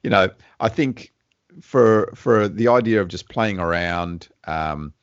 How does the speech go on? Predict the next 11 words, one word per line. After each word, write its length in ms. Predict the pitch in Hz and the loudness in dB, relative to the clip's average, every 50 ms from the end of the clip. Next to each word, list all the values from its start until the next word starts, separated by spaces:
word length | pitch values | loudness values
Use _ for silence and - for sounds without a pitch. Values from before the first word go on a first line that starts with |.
| _ - - _ _ _ | _ -20 -20 _ _ _
and 320 | 80 85 80 80 78 78 | -6 -6 -6 -4 -6 -8
experimenting 680 | 80 - - - - 98 95 95 95 95 90 92 92 92 | -8 -10 -10 -4 -2 -2 0 0 -2 -4 -6 -8 -8 -6
a 40 | 92 | -6
little 200 | 101 98 98 95 | -6 -6 -4 -4
bit, 220 | 104 113 110 - | -6 -6 -6 -8
maybe 300 | 92 92 80 78 76 78 | -10 -8 -6 -6 -4 -6
it's 180 | 78 73 - - | -8 -8 -10 -12
a 40 | 80 | -10
good 180 | 73 87 82 | -8 -4 -2
idea. 360 | 78 78 76 76 82 87 92 92 | -2 -2 -2 -2 -2 -2 0 0
But, 280 | - - - - _ | -2 -4 -6 -8 _